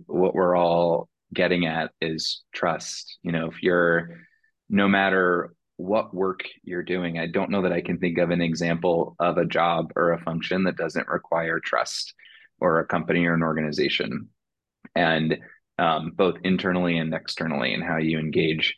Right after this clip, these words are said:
And, um, I think in order to trust someone, you need to, first of all, know who they are, and just being active on LinkedIn, you're just top of mind and front of mind for people. They actually know who you are,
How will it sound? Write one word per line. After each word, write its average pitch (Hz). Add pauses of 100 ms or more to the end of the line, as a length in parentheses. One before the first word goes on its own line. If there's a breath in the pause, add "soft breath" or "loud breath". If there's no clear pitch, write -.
(360 loud breath)
And, 85
um, 76 (100)
I -
think 110
in 104
order 110
to 98
trust -
someone, 85 (360 loud breath)
you 98
need 98
to, 87
first -
of -
all, 85
know 85
who 95
they 87
are, 95 (140)
and 85
just - (240)
being 90
active 85
on 82
LinkedIn, 82
you're 85
just - (120)
top 85
of 73
mind 82
and 80
front 87
of 82
mind 85
for 82
people. -
They 90
actually 82
know 82
who 80
you 80
are, 90